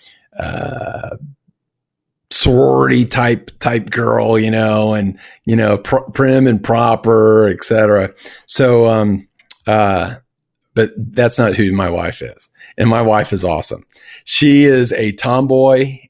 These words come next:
And, um, we, I was walking across campus and she, she walks by, you know, and A and M is a pretty conservative campus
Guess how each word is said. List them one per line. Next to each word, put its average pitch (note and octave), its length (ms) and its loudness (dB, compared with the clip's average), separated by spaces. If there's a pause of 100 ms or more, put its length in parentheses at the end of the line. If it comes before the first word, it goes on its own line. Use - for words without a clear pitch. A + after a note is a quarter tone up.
And, G#2 540 -6
um, G2 440 -6 (440)
we, F3 800 2 (100)
I C3+ 120 -2
was G3 140 0
walking C3+ 440 0
across G2+ 400 -2
campus F2 600 -8 (800)
and G#2 680 0 (1300)
she, D3 440 0
she F3 300 -2
walks C3 480 0
by, F2+ 500 -6 (300)
you C3+ 80 -2
know, C3 100 2
and B2 120 0
A D#3 160 2
and C#3+ 80 4
M C3+ 160 4
is G2+ 100 -2
a - 100 -14
pretty A2+ 200 -4
conservative G#2 640 -6
campus G#2+ 580 -6